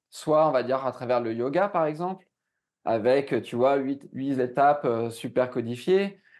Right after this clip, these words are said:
ou alors si t'es dans une, euh, une approche vraiment non duelle, t'as encore une autre médo-, méthodologie, tu sais, qui est basée d'abord sur l'écoute, ensuite le questionnement, ensuite la,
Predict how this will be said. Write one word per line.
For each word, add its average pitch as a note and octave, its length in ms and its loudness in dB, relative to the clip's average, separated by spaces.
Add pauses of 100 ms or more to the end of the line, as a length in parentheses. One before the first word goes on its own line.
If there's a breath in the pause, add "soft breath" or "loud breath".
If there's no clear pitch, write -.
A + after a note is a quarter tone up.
(200 soft breath)
ou B2+ 160 2
alors D3 280 4
si D#3 240 -6
t'es D3+ 160 0
dans C#3 220 0
une, C#3+ 380 -2
euh, C3+ 200 2
une C#3 100 0
approche C#3 380 -2
vraiment C#3+ 360 2
non D3+ 180 0
duelle, D3+ 480 0 (460)
t'as B2+ 80 0
encore C3 260 2
une C#3 160 0
autre D#3+ 200 0
médo-, C#3 460 0
méthodologie, D3 680 0
tu - 80 -16
sais, F3 180 -2
qui D#3+ 80 -4
est B2+ 60 2
basée B2+ 300 0
d'abord C3 320 0
sur C3 180 -2
l'écoute, F#3+ 480 0
ensuite C3 360 -6
le C3 80 2
questionnement, D#3 720 0
ensuite C3 400 -8
la, A2+ 460 -2